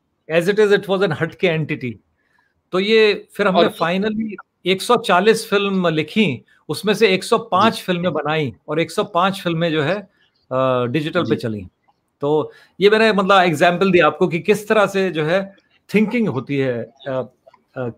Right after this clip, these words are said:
Speaker 1: creative thinking advertising में।
Speaker 2: और, और ये तभी उनका इतना impact हुआ कि ये जितने ऐड आपने बनाए, एक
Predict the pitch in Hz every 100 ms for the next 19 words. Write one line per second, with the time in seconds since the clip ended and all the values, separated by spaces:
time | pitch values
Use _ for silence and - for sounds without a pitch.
0 | _ - - 190 226 226 190 185 185 208
1 | 165 156 147 135 110 107 98 - _ _
2 | _ 101 _ _ _ _ _ _ - 135
3 | 156 165 156 190 185 185 180 214 190 175
4 | 160 156 147 156 - 143 127 147 175 185
5 | 151 170 226 240 196 190 180 - 135 135
6 | 160 170